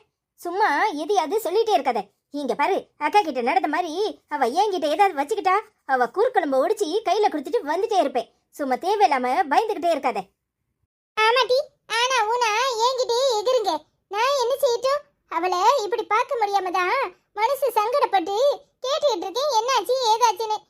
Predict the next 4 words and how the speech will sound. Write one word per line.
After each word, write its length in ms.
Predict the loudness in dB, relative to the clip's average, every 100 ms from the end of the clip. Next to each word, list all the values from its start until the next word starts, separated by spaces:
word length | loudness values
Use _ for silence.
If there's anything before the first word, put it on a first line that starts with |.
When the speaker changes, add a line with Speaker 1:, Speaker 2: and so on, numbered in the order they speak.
| _ -10
Speaker 2:
அவளுக்கே 420 | -2 0 0 0 2
தெரியலங்கிறா. 680 | 4 4 4 2 2 2 0 -4 _ _ _ -14 -6
பாவி 300 | -2 -2 -2 -6
சண்டாளி, 480 | -4 0 2 2